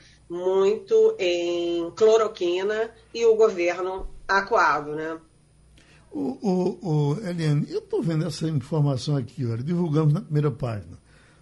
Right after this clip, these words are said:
Speaker 2: Bolsonaro diz que deve realizar atos políticos em São Paulo, Rio de Janeiro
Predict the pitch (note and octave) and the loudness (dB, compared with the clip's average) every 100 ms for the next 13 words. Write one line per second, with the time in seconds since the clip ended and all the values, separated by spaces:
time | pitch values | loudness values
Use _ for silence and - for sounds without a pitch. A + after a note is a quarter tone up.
0 | _ E3 E3+ D#3 D3 C#3+ E3+ F#3 F#3+ C#3+ | _ -10 -6 -2 0 0 0 0 0 -4
1 | A2 D3 E3 G3 - - D#3 A#2 C3 G3 | -2 -2 0 -2 -4 -8 -6 -2 4 4
2 | F#3+ F#3+ D3+ D#3 C#3+ A#2+ D3 C#3+ D3 F3 | 4 2 2 2 0 -2 0 0 2 2
3 | E3+ D#3+ - - D#3 C3 F3+ D#3 G#3+ C#3+ | 0 -8 -10 -10 -6 -2 -2 -4 -8 -2
4 | D3 B2+ - _ _ - - G#3+ G3+ D3+ | -2 -2 -8 _ _ -16 0 2 2 -2
5 | E3+ E3+ F3 E3+ B2+ F#3+ E3+ D#3+ D3 C#3 | 2 4 4 2 0 0 -2 -2 0 2
6 | D#3+ E3 D#3+ | 2 0 -4